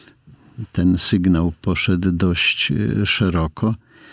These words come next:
Natomiast, e, no, m-, Matka Boża jest najlepszą nauczycielką i też gwarantem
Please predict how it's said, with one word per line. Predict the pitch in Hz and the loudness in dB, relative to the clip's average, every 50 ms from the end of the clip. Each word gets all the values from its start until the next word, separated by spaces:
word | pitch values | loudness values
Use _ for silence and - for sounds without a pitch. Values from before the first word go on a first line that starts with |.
| - - - - _ _ _ _ - | -20 -20 -20 -20 _ _ _ _ -2
Natomiast, | 95 92 - - - 131 135 143 135 113 107 104 104 - - - - - - - | 0 0 0 2 2 4 4 6 6 6 6 4 4 2 0 -2 -2 -6 -8 -14
e, | - - - 101 101 95 78 - - - - - _ _ _ _ _ _ - - _ _ _ _ _ _ _ _ _ - - - | -14 -12 -8 -6 -6 -4 -4 -6 -8 -10 -12 -18 _ _ _ _ _ _ -20 -20 _ _ _ _ _ _ _ _ _ -20 -16 -10
no, | 117 92 90 120 120 120 - - | -6 -2 0 0 2 0 0 2
m-, | 113 120 117 - _ _ _ _ - | 2 2 2 0 _ _ _ _ 2
Matka | 110 117 123 - - - - 113 98 | 2 2 2 2 -2 -2 -2 0 0
Boża | 92 85 101 101 104 87 85 101 98 98 95 - 67 - - - - - - | 2 2 2 2 2 0 0 0 0 0 0 -2 -2 -4 -6 -6 -10 -6 -2
jest | - 95 92 85 - - - - - - - - - - | 0 2 2 2 0 0 -2 -2 -6 -10 -18 -12 -4 -2
najlepszą | 92 85 85 87 95 101 98 - - - 98 | 0 2 2 2 2 2 0 -2 0 2 4
nauczycielką | 95 90 92 90 87 - - 92 - - - 85 85 82 - - 131 | 4 4 2 0 -2 -2 -4 -2 -2 0 0 0 0 -2 0 2 2
i | 131 123 | 2 2
też | - - 104 95 95 | 2 0 2 2 4
gwarantem | 92 98 98 90 104 98 104 113 127 139 123 104 101 85 - - - 85 71 78 73 80 90 98 107 | 2 2 2 2 2 2 2 2 2 2 4 4 4 2 0 -2 -4 -2 0 0 0 -2 -2 -4 -6